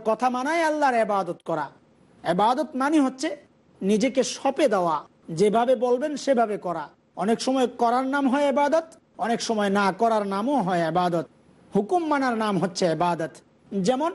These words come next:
নামাজ পড়া ইবাদত, কিন্তু ঠিক দুপুরে নামাজ না পড়া ইবাদত। রোজা রাখা ইবাদত, কিন্তু ঈদের দিন রোজা না রাখা ইবাদত। না খেয়ে থাকা ইবাদত, কিন্তু ইফতারের টাইম হলে তাড়াতাড়ি খাওয়া হচ্ছে ইবাদত। বুঝতে হবে এটা।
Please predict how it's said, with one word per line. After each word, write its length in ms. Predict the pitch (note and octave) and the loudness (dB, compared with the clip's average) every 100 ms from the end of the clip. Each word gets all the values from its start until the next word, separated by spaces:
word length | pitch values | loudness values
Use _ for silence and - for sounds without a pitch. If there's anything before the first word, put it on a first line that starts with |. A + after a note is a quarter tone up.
| - _ _ - | -8 _ _ -6
নামাজ 480 | F#3 G3 A3 F3+ - | -2 2 0 -2 -2
পড়া 340 | C4 D#4+ D4+ A3+ | 2 4 4 2
ইবাদত, 380 | F#3+ E3+ D#3+ - _ _ - | -2 -6 -10 -14 _ _ -12
কিন্তু 280 | F#3 F3+ F3 | -10 -10 -8
ঠিক 400 | - C4 B3 E3+ | -2 0 2 2
দুপুরে 360 | F#3+ F#3+ A#3+ G#3+ | 0 2 2 2
নামাজ 360 | F#3+ G3 F3+ | 0 0 0
না 220 | D#3+ E3 D#3+ | 0 0 2
পড়া 320 | G#3+ F#3 D3+ | 0 0 -2
ইবাদত। 420 | D3 E3+ D3+ D3+ - _ _ - | -2 -2 -2 -8 -16 _ _ -6
রোজা 360 | D3 F3 F3 G3 | 0 2 2 2
রাখা 380 | G#3+ - D4+ | 0 0 0
ইবাদত, 440 | D#4 D#4+ D#4 D4 - - _ _ - | 0 2 0 0 -4 -10 _ _ -18
কিন্তু 220 | F3+ F#3 | -12 -6
ঈদের 360 | F3+ F3+ G#3+ F#3 | -4 0 0 0
দিন 200 | A3+ G#3 | -4 -2
রোজা 280 | G#3+ G#3 | 0 0
না 240 | A3 C4 C#4 | 0 0 2
রাখা 360 | C#4+ C#4 E4 | 0 0 -2
ইবাদত। 400 | C4 C4 A3+ G3+ - - _ _ _ _ - | -2 -4 -4 -6 -12 -20 _ _ _ _ -2
না 260 | F3 G3 | 0 2
খেয়ে 280 | F#3+ B3 A3 | 2 2 0
থাকা 440 | - B3+ B3+ A#3 G#3 | 0 -4 0 2 2
ইবাদত, 540 | G#3+ C#4 B3+ G#3 - _ _ | 2 2 2 0 -4 _ _
কিন্তু 240 | F#3+ F3+ G#3 | -8 -4 -2
ইফতারের 420 | G3 - A#3 G3+ F3+ | -2 0 0 0 -2
টাইম 240 | G3 F#3+ | -2 0
হলে 160 | G3 G3 | 0 0
তাড়াতাড়ি 540 | F#3 C#4+ E4 A3+ G3+ | 0 0 0 -2 -4
খাওয়া 320 | F3+ F#3 G#3 E3 | -4 0 2 0
হচ্ছে 300 | E3 F3+ D#3 | -2 -6 -6
ইবাদত। 440 | D3+ F#3 E3 D#3 - - _ _ - | -2 -2 -2 -6 -12 -20 _ _ -2
বুঝতে 300 | G#3 B3+ B3 | 0 0 0
হবে 240 | F3+ E3+ D#3+ | 0 -2 -4
এটা। 240 | E3+ | -6